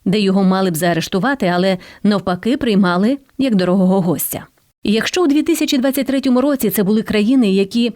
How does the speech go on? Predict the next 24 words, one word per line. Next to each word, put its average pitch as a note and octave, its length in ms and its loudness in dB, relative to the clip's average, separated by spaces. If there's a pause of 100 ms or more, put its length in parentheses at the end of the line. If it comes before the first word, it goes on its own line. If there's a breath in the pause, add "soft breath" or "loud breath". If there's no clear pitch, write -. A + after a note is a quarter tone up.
(120)
або G3+ 240 0
не G#3 100 4
підписали G#3+ 520 -2
Римський G3 360 0
статут F#3+ 360 -4
Міжнародного F#3 600 0
кримінального F#3 560 0
суду, G#3+ 400 0 (300 loud breath)
або A3+ 520 0
не B3 220 2
ратифікували C4 720 -2
його, E3 280 -2 (280 loud breath)
тобто G#3+ 280 -2
мали A3+ 320 2
формальне F#3+ 580 0
право B3 360 -2
вдавати F#3 440 -2
з - 40 -4
себе F#3 260 -2
дурнів, F#3 460 0 (160)
то G#3 180 0
в F3+ 80 -2
цьому C4+ 280 2
році D#3+ 320 -4